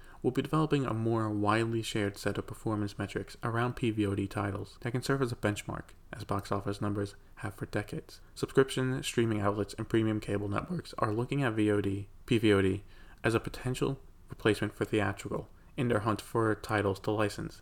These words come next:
but they need a way to set the values for different films. End quote.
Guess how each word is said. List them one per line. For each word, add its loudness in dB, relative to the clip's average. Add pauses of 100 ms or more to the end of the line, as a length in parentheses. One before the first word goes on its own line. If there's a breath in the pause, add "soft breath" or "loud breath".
but -2
they 2
need 4
a 2
way 2
to 0
set -2
the -6
values 2
for -2
different -2
films. -6 (380)
End 0
quote. -6